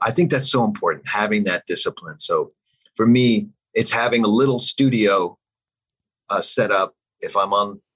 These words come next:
uh, tour, it'll be on the tour bus. If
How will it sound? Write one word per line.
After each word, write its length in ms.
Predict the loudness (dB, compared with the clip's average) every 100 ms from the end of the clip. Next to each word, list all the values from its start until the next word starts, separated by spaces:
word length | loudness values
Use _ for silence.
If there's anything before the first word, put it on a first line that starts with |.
| _ _ _ -4
uh, 100 | -4 -2
tour, 360 | 0 2 4 2
it'll 240 | 0 0
be 160 | 2 2
on 100 | 0
the 80 |
tour 220 | -2 0 2
bus. 280 | 0 -2
If 80 | -6